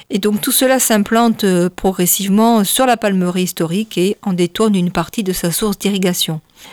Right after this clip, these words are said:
Voilà. En ce qui nous concerne, euh, notre tour à Marrakech s'arrête là. Nous allons nous diriger vers la Roseraie, qui est un hôtel de luxe et qui héberge un, de, de nombreux chevaux. C'est surtout cela qui nous intéresse.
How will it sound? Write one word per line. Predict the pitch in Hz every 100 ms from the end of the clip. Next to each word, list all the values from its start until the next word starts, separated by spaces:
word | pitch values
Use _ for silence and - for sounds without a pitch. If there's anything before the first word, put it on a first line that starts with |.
| - - -
Voilà. | 175 151 147 _ _ _ -
En | 277
ce | -
qui | 294
nous | 269
concerne, | 247 240 - 240 226 185 175 160 175
euh, | 170
notre | 196 269 - 233
tour | - 233 214
à |
Marrakech | 190 185 175 180 180 185
s'arrête | 277 247 220 175
là. | 156 185 220 - - - _
Nous | 214 214
allons | 220 214
nous | 202
diriger | 196 196 202 175 180 170
vers | 185
la | 202
Roseraie, | 180 170 165 156 202 277 - _
qui | -
est | 190
un | 180
hôtel | 175 - 175
de | 165
luxe | 160 202 220 - 240 - - _
et | 220 226
qui | - 175
héberge | 170 190 175
un, | 180
de, | 180 170 175 170
de | 180 175
nombreux | 190 190 196
chevaux. | - 170 208 247
C'est | 226 175
surtout | - - 190
cela | - 190
qui | 196 190
nous | 170 170
intéresse. | 165 160 160 190 -